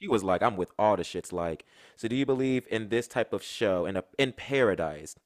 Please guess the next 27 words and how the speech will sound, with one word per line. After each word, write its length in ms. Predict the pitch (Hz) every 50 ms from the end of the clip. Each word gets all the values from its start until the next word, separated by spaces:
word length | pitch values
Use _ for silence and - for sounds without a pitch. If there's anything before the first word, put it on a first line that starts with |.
| _ _ _ _
there 100 | - 107
is 100 | 101 92
a 40 | 95
such 240 | - - 98 - -
thing 180 | - 107 101 95
as 100 | 87 87
moving 280 | 95 95 87 92 90
too 140 | - - 92
fast? 440 | - - 104 107 107 107 107 107 - _ - - - - - - _ _
Or 160 | - 95 95
are 100 | 92 92
you 140 | 95 110 113
just 260 | - 92 90 - -
like, 240 | 87 87 85 85 -
you 60 | 101
know 60 | 98
what 40 | 98
I'm 40 | 92
saying? 420 | - 101 98 98 98 98 95 104 110 _ _ _ _ _ _ _ _ _ _ _ - 85 85
Going 260 | - 92 90 92 92
with 140 | 92 90 -
the 80 | -
flow, 320 | - - - 98 98 92 92
uh, 120 | 85 87 -
well, 180 | - 73 92 101
yo, 160 | 95 104 104
nigga. 360 | 107 131 127 110 - 113 110